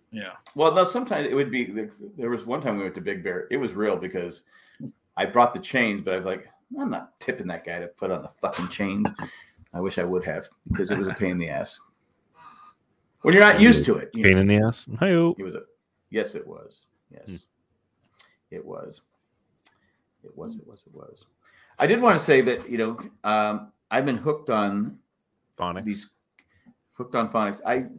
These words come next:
Speaker 2: got hooked on Nutter Butters
Speaker 3: Oh,
Speaker 2: cookies.
Speaker 3: great cookie.
Speaker 2: I have no, I, I, I don't know
Speaker 1: Oh,
Speaker 2: what it was.
Speaker 1: it's a cookie.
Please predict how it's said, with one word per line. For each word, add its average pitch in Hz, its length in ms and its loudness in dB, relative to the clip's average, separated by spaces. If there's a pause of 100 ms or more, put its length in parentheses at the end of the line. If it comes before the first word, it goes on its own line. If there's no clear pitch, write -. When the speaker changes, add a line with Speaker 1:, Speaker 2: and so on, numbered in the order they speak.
(100)
Speaker 2:
got 139 220 4
hooked 156 240 -4
on 113 180 2
Nutter 135 220 -2
Butters - 500 -12 (960)
Speaker 3:
Oh, 208 160 4
Speaker 2:
cookies. - 360 -16 (120)
Speaker 3:
great 98 400 4
cookie. - 380 -8 (400)
Speaker 2:
I 139 100 6
have 165 220 2
no, 151 80 0
I, 135 100 4
I, 143 40 6
I 135 240 0
don't 131 180 -10
know 262 220 6
Speaker 1:
Oh, - 20 8
Speaker 2:
what 185 100 4
it 151 100 -2
was. 131 240 4
Speaker 1:
it's 143 80 -2
a - 80 -6
cookie. 247 340 0